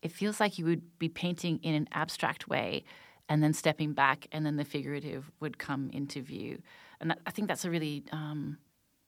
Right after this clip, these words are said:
that's a really high technical skill that you have and a really beautiful way of painting.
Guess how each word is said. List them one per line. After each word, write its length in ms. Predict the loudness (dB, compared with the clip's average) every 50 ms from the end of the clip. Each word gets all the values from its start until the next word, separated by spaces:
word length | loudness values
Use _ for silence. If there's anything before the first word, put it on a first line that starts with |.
| _
that's 140 | -10 -8 -4
a 80 | -2 0
really 280 | 2 2 2 2 0 -2 -4
high 360 | -6 -4 0 4 6 6 6 6
technical 400 | 2 -2 -6 -4 -4 -4 -4 -4
skill 380 | -4 -4 -4 -2 -2 -2 -2
that 180 | -2 -2 -4 -4
you 80 | -4
have 340 | -4 0 2 4 4 4 4
and 100 | 2 0
a 60 | 2
really 200 | 2 2 0 0
beautiful 480 | 0 0 0 0 0 0 0 0 0 0
way 180 | 0 0 -2 -2
of 100 | -4 -4
painting. 500 | -4 -4 -4 -4 -4 -4 -4 -4 -4